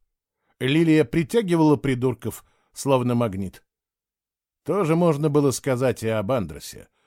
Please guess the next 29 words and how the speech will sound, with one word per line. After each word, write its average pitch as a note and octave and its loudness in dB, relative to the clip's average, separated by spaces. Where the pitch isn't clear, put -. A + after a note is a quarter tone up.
Он C3+ 0
упорно D3 2
создавал B2+ -2
себе A#2+ -4
тело A#2+ -2
Аполлона, B2 0
проводя C3+ 0
часы D#3+ -4
напролёт C#3+ 0
в - -16
спортзале, C3+ -4
и C3 0
старался C3+ -2
завести A#2+ -2
как C#3 -6
можно F3 2
больше D#3+ 0
друзей C#3+ 2
среди B2+ -4
тхари, D#3 -4
чтобы B2+ -2
все C3 0
его B2+ 2
любили. C3 -2
Ни D#3+ 2
он, E3+ 4
ни D3 -2
его C#3+ 4
сестра C#3 -4